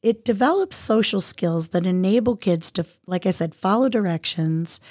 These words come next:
follow rules, resolve conflicts, and focus on tasks, sometimes without a constant supervision.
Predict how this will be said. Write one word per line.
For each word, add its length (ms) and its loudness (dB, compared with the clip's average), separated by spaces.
follow 400 2
rules, 720 -2
resolve 600 2
conflicts, 880 -4
and 180 4
focus 460 0
on 220 2
tasks, 800 -4
sometimes 580 2
without 560 0
a 80 0
constant 560 -2
supervision. 880 -4